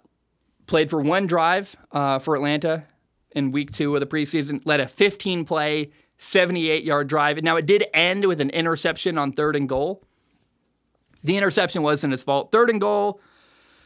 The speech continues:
ball got popped up off a receiver's hands, Scotty Miller's hands, actually. The receiver used to play in Tampa.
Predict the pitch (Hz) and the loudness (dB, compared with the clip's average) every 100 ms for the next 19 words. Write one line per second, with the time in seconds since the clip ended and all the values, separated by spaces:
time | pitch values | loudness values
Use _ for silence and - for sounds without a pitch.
0 | _ _ - 180 196 196 160 - 190 185 | _ _ -2 2 2 2 -2 0 0 2
1 | 208 185 170 175 180 160 196 175 170 180 | 0 0 0 -2 -2 -4 -2 -2 -2 -4
2 | 170 - 202 185 190 175 185 180 196 190 | -4 -2 0 2 0 -2 -2 -4 -4 -4
3 | 196 - - 170 - 190 196 - 151 143 | -6 -8 -6 -4 -4 -4 -6 -6 -4 -2
4 | 165 160 156 165 175 156 147 151 151 165 | -2 -2 -2 -2 -2 -2 -2 -2 -2 -4